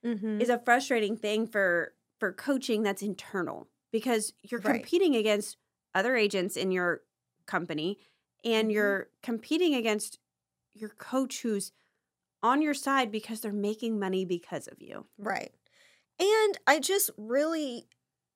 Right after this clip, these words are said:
Speaker 1: kind of feel like sometimes coaching is what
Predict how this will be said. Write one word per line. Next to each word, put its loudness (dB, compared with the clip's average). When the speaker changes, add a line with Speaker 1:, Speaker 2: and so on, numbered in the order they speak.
Speaker 1:
kind -2
of -4
feel 2
like -2
sometimes 2
coaching 4
is 8
what 4